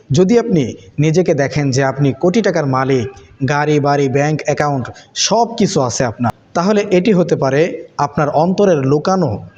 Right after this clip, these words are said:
বাসনা বা আকাঙ্ক্ষার প্রতিফলন। আপনি সম্ভবত দিনরাত এই ধরনের আর্থিক উন্নতি বা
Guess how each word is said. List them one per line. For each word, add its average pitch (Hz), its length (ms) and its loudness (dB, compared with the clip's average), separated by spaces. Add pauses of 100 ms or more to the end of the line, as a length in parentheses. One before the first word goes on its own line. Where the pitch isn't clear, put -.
(140)
বাসনা 151 540 0
বা 131 140 0
আকাঙ্ক্ষার 156 580 0
প্রতিফলন। 113 640 -2 (360)
আপনি 170 240 2
সম্ভবত 214 460 2
দিনরাত 147 640 0
এই 170 120 2
ধরনের 156 360 0
আর্থিক 196 600 -2 (320)
উন্নতি 220 420 4
বা 131 260 -2